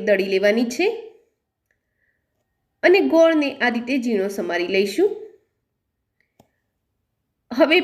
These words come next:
પ્લેટને ઘીથી ગ્રીસ કરી લઈશું. તો પ્લેટને આ રીતે ઘીથી ગ્રીસ કર્યા પછી આપણે એને સાઈડ પર કરી લઈશું અને કઢાઈને ગેસ પર મૂકી દઈશું. તેમાં અઢીસો ગ્રામ જે આપણે ગોળ લીધો છે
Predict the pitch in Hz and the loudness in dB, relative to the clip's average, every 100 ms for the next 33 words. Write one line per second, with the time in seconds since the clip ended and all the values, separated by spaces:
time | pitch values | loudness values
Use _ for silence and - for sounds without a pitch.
0 | 339 302 294 285 294 247 254 247 254 269 | 2 2 2 0 0 2 0 2 0 -2
1 | - 214 208 196 185 190 190 202 285 320 | -2 -8 -6 -4 -4 -2 -2 -2 -2 -2
2 | 330 - _ _ _ _ _ _ _ _ | -2 -12 _ _ _ _ _ _ _ _
3 | _ _ _ _ _ _ _ _ _ _ | _ _ _ _ _ _ _ _ _ _
4 | _ _ _ _ _ _ _ _ _ _ | _ _ _ _ _ _ _ _ _ _
5 | _ _ _ _ _ _ _ _ _ _ | _ _ _ _ _ _ _ _ _ _
6 | _ _ _ _ _ _ 339 339 302 294 | _ _ _ _ _ _ -4 2 2 2
7 | 302 277 277 277 269 262 269 262 233 240 | 0 2 0 0 0 0 -2 -4 -4 -4
8 | 240 208 202 202 254 - 233 208 175 214 | 0 0 0 -6 -8 -6 -2 -2 -2 -2
9 | 208 185 - 196 214 226 254 262 370 415 | -2 -4 -2 -4 -2 -2 0 -2 0 0
10 | 302 311 311 285 254 240 247 214 196 196 | 2 2 2 2 2 0 -2 -4 -6 -4
11 | 202 196 190 226 240 233 381 392 - _ | -4 -4 -8 -6 -4 -4 -6 -6 -14 _
12 | _ _ _ 254 247 - 233 233 226 220 | _ _ _ 2 2 2 0 0 0 0
13 | 208 202 202 214 185 196 190 202 208 226 | 0 -2 0 0 0 -2 0 2 2 0
14 | 226 277 277 294 | 0 -2 -2 -2